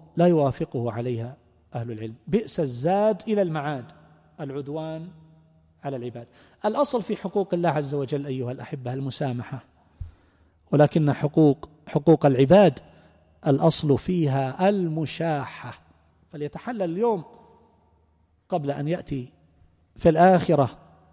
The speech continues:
ولا درهم ولا دينار، إنما هي، هي الأعمال على قلتها.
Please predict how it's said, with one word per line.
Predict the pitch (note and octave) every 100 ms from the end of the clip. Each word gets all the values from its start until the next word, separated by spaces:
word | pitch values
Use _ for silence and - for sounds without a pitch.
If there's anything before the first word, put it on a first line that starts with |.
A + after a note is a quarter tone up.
| _ _ _ - _ C#3+
ولا | C#3 B2+
درهم | D#3+ B2 C3
ولا | B2 A#2
دينار، | A#2 C3 C#3 -
إنما | C#3 B2+ A#2+
هي، | B2+ B2+ C#3+ _ _ _ _ _ -
هي | G3+
الأعمال | A3 G3+ G#3 A3 D#3
على | D3 A#3+ C4+
قلتها. | - G#3 G3+ G3+ A#2+ G2+